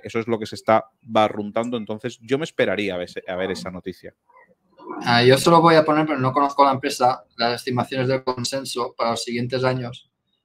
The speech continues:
Speaker 2: La compañía estaría cotizando a cuarenta veces beneficios de dos mil veintiséis, de lo que se espera el consenso, y cuarenta y cuatro veces cash flow, ¿vale? Eh, eh,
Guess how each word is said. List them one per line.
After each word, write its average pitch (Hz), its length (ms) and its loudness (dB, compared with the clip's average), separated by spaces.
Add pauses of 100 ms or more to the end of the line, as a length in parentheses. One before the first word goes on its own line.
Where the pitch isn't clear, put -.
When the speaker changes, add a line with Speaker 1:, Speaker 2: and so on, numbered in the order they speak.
(180)
Speaker 2:
La 117 120 -8
compañía 117 400 -2
estaría 127 340 2
cotizando 131 800 -2 (340)
a 139 380 2 (580)
cuarenta 123 380 0
veces 131 320 0
beneficios 127 580 -4
de 120 100 -4
dos 110 120 -6
mil 117 160 -6
veintiséis, 123 440 -4
de 135 40 -4
lo 123 80 -2
que 120 80 -10
se - 80 -16
espera 123 240 -4
el 120 60 -6
consenso, 156 680 -6
y 113 220 -6
cuarenta 113 320 -2
y 110 40 -4
cuatro 117 220 -6
veces 113 640 -6 (460)
cash 113 220 -2
flow, - 200 -18 (520)
¿vale? 107 260 -10 (1160)
Eh, 101 640 -2 (100)
eh, 95 720 -10